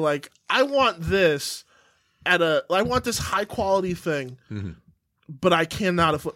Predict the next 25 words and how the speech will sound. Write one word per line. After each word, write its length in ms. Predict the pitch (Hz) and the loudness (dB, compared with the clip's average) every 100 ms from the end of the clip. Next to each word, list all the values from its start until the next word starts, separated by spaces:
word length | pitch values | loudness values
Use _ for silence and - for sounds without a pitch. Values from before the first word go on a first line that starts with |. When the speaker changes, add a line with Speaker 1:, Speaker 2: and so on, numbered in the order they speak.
| 156 | -2
Speaker 1:
like, 340 | 165 151 - _ | -2 -2 -8 _
I'll 180 | 135 170 | -2 -2
give 180 | 175 180 | 0 -2
you 120 | 175 | -2
the 120 | 156 | -2
perfect 440 | 143 - 185 185 151 | -6 -4 -4 -4 -8
example. 500 | 135 135 123 101 - _ - _ - | -8 -10 -10 -14 -20 _ -20 _ 0
I 140 | 185 | 2
was 180 | 220 220 | 2 0
in 80 | 175 | -4
high 220 | - 175 | -2 -2
school, 440 | 170 - 120 87 _ - _ _ | -2 -4 -8 -10 _ -20 _ _
and 160 | - 135 | -10 -4
me 160 | 156 170 | 0 0
and 280 | 165 156 | 0 -4
my, 500 | 143 139 139 143 131 - _ 135 | -4 -2 0 0 -2 -6 _ -16
one 120 | 139 156 | -4 0
of 40 | |
my 100 | 151 | 0
best 400 | 139 143 143 - | 0 -2 -2 -6
friends 440 | 151 139 127 123 | -6 -6 -6 -10
wrote 380 | 127 135 135 127 - - | -10 -6 -4 -4 -8 -12
an 140 | 131 | -12
animated 560 | 113 151 165 156 139 127 | -10 -6 -4 -4 -6 -10
pilot 460 | - 117 107 80 | -10 -8 -8 -14